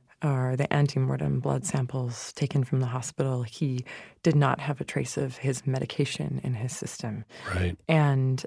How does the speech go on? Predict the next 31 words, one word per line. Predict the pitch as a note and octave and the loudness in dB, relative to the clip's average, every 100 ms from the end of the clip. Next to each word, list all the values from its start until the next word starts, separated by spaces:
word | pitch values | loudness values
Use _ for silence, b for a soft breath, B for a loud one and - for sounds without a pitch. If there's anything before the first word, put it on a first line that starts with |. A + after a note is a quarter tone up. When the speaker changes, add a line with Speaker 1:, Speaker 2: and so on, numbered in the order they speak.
| - | -2
Speaker 1:
uh, | C#3 B2 A#2+ B2 - | -2 -2 -4 -2 4
that's | F3+ - - | 4 4 -2
dangerous, | - C#3 C3 C3 C3+ - - | 2 4 4 2 -2 -4 2
and | D#3+ D#3 | 6 8
we | D#3+ | 8
know | D3 C#3+ | 8 6
this. | B2+ B2+ - - - - B B B B | 4 2 -2 -4 -4 -6 B B B B
Um, | E3 C#3 C3 A#2+ - _ _ - | 2 4 4 2 0 _ _ 2
I | G3+ G3 F3+ E3+ - | 4 6 8 6 2
could | - F3 D3+ | 2 4 4
have | - D#3+ C#3+ C3+ | 4 4 4 2
been | - C#3 | 0 0
tracking | C3+ C#3 - C#3+ | 0 -2 0 0
his | B2 - | 0 0
meds, | - - - - - B B - | 0 0 -2 -8 -12 B B 2
and | E3 | 6
I | D3+ | 6
know | D3 E3+ E3 D#3 | 8 8 8 6
that, | D3+ D#3 - B B | 4 2 0 B B
especially | F3 - E3+ E3 F3+ | -4 4 4 6 4
with | D#3+ D#3 | 4 4
bipolar, | D#3 C#3+ - D#3 C#3+ C#3 | 2 0 2 4 4 2
people | - - D#3 D3 - b b b b | -2 2 4 4 0 b b b b
making | E3+ D#3+ D#3+ D3+ | 6 6 6 4
changes | - D3+ D#3 D3+ | 6 4 4 2
to | D#3+ | 2
their | D3 | 4
medications | C#3+ C#3 - C#3 D3+ C#3 | 4 2 0 0 2 4
is | C3+ - | 2 0
extremely | - - D3+ C#3+ C#3 | -4 2 6 6 4
dangerous, | C3+ C3+ E3 A3+ B3+ - | 2 4 6 4 2 -6